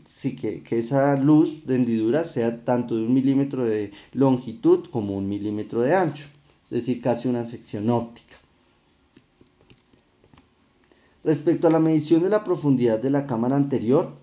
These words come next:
esta se logra enfocando un haz de luz tipo sección óptica a un ángulo de sesenta sobre la córnea periférica, casi que justo dentro del limbo, y visualizándolo a una magnificación baja.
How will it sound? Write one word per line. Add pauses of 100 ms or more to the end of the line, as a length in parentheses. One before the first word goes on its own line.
esta
se
logra
enfocando
un
haz
de
luz
tipo
sección
óptica (260)
a
un
ángulo
de
sesenta
sobre (100)
la
córnea
periférica,
casi
que
justo
dentro
del
limbo, (380)
y
visualizándolo
a
una
magnificación
baja.